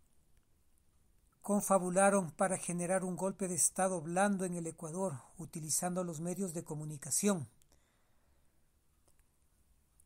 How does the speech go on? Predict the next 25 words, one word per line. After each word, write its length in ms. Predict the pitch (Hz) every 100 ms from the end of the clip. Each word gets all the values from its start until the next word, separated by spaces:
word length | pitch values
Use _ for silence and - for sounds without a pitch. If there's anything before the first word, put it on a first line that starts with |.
| _ _ _ _ _ _
Nuestro 300 | 220 214 226
departamento 640 | 202 196 190 185 196 202
de 120 | 196 175
redacción 580 | 185 175 - 190 185
está 340 | 180 - - 190
filtrando 540 | - 147 180 185 180
la 80 | 175
información, 840 | 156 170 165 160 - 208 208 170 143
ya 200 | 180 180
que 100 | 175
no 140 | 170 170
podemos 360 | 175 175 170
hacer 300 | 156 - 165
pública 400 | 175 165 170 165
toda 240 | 170 165 165
la 60 |
información. 720 | 156 - 147 151 - 190 202 165 - _ -
Tenemos 400 | 156 165 165 160
nuestros 420 | 156 - 147 -
códigos 440 | - 170 156 147
éticos. 560 | 185 185 180 170 131 - - - _ - - - _ - _ _ - - _
Nos 160 | 175 165
han 140 | 170
dicho 360 | 196 190 180 165
que, 380 | 160 156 127